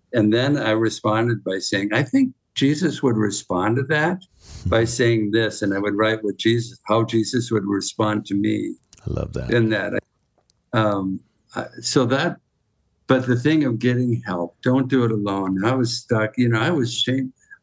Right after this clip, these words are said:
Speaker 1: I, I was broken. I knew I was broken, and I was embarrassed that I was broken, and I didn't know how to fix it. It
Speaker 2: Hmm.
Speaker 1: wasn't that, you know, I was willing to, but I didn't know how to fix it. So this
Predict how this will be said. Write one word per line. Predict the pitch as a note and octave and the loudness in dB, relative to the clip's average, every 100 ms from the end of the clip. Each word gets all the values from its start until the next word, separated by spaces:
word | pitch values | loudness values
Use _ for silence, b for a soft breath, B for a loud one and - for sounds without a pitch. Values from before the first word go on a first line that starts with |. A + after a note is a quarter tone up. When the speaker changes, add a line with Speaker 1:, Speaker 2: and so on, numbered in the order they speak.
| _ - | _ -2
Speaker 1:
I, | - - _ _ _ _ _ _ _ | -2 -4 _ _ _ _ _ _ _
I | - | 2
was | F3+ D#3+ B2 | 4 2 2
broken. | B2 C3 C#3+ A#2+ G#2 G#2+ | 2 2 2 0 0 0
I | A#2 A2+ | 0 2
knew | A#2 C#3 C3+ | 2 2 0
I | |
was | B2+ A#2 | -2 -4
broken, | - G#2+ G2+ A2+ G#2 - | -2 -2 0 -2 -4 0
and | A2 | 2
I | A2+ | 2
was | A2+ A2 | 0 0
embarrassed | A2 F#2+ A2 B2 A2+ F2+ - | -4 -2 -2 -2 -4 -6 -8
that | F#2 | -6
I | F2 | -6
was | F2 | -8
broken, | - - - - - - | -10 -8 -8 -8 -8 -2
and | A#2+ A2 | 2 2
I | |
didn't | A2+ B2+ A#2 A2+ | 2 0 0 2
know | A2+ G#2 | 0 -2
how | - F#2+ | -4 -6
to | E2+ | -6
fix | - G2+ - - | -6 -6 -6 -14
it. | - _ - | -18 _ -8
It | F2 | -2
Speaker 2:
Hmm. | A#2 | 0
Speaker 1:
wasn't | C3 C#3 B2 A2+ | 0 0 -2 -4
that, | G#2 | -2
you | A2 A2+ | 2 2
know, | G2+ F#2 | 0 -2
I | F#2+ | -2
was | G#2+ G#2 - | -2 -2 -2
willing | A#2+ C3 B2+ A#2+ | 0 2 2 0
to, | A#2+ G2+ | 0 -2
but | G2 | 0
I | G#2 | 0
didn't | C3+ G#2+ | 0 -2
know | G2 - | -4 -8
how | |
to | G2+ | -10
fix | - - - - | -12 -20 -16 -16
it. | - | -10
So | - A#2+ | -4 -2
this | A#2+ | -2